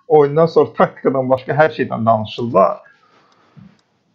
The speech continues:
Daha sonra elə sizinlə söhbətə, siz məndən daha çox izləyirsinizsə Türkiyə çempionatını, yox, həqiqətən qərar qəbul olundu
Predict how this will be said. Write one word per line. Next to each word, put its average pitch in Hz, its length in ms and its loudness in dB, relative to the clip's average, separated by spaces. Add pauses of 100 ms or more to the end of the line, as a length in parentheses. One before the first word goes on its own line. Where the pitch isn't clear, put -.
(600)
Daha 175 200 2
sonra 165 360 2
elə 151 240 2
sizinlə 151 480 0
söhbətə, 120 400 0
siz - 240 -10
məndən 139 340 0
daha 131 220 2
çox 120 240 -16
izləyirsinizsə 117 480 -2
Türkiyə 123 320 -14
çempionatını, 120 720 -4
yox, 156 240 4
həqiqətən 139 480 -2
qərar 120 320 0
qəbul 117 400 2
olundu 113 420 2